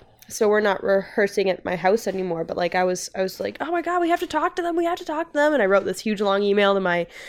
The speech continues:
landlord. And, um, so they actually came down and just about half an hour ago and knocked on our door. And I was like,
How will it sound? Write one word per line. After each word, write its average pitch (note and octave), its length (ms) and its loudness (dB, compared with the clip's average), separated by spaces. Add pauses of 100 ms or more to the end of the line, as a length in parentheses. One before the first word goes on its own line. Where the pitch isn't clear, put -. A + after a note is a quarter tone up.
(200)
landlord. C4 640 4
And, F#3 200 -2 (420)
um, F3+ 500 2 (280)
so - 180 2
they A#3 140 4
actually B3+ 320 2
came G#3+ 300 0
down F#3 560 2 (120)
and F3 260 -4
just G3+ 200 -2
about - 320 2 (220)
half G3 240 -2
an F#3+ 60 -2
hour F#3+ 180 4
ago F#3 160 2
and F3 100 0
knocked F3 240 -4
on F#3 120 -4
our E3+ 100 -4
door. F3 400 -2 (600)
And G#3 140 -2
I G3 80 0
was F#3+ 180 -2
like, F#3+ 220 -4